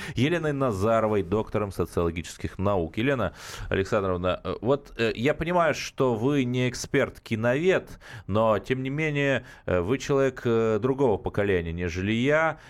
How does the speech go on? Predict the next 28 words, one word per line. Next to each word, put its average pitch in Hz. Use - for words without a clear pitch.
и 117
вы 143
сможете 135
сказать, 120
как -
мне 123
кажется, 87
о 82
советских -
мультфильмах, 139
о -
которых 113
я 113
сейчас, -
э, 90
хочу -
спросить 110
со 113
своей, 135
э, 98
точки -
зрения. 101
Вот, 131
э, 107
никто 135
не 131
отрицает, 107
что, 95